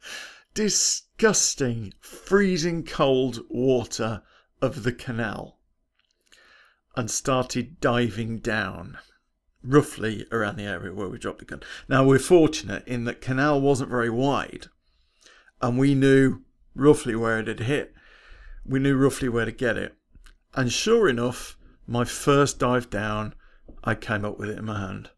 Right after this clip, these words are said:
Unfucking believable. Went to the riverbank,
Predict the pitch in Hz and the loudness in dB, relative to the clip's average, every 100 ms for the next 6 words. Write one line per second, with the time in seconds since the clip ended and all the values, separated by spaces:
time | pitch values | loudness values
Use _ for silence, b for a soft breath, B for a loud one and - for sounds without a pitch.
0 | _ _ _ _ _ 127 120 117 127 113 | _ _ _ _ _ -2 -2 -2 -4 -4
1 | 113 107 98 107 107 107 - - - b | -4 -8 -8 -8 -12 -14 -16 -18 -20 b
2 | b b b b b b 123 165 - 123 | b b b b b b -2 -2 -2 -6
3 | 113 113 113 117 120 117 120 - - | -2 -2 -2 -2 -2 -4 -8 -14 -20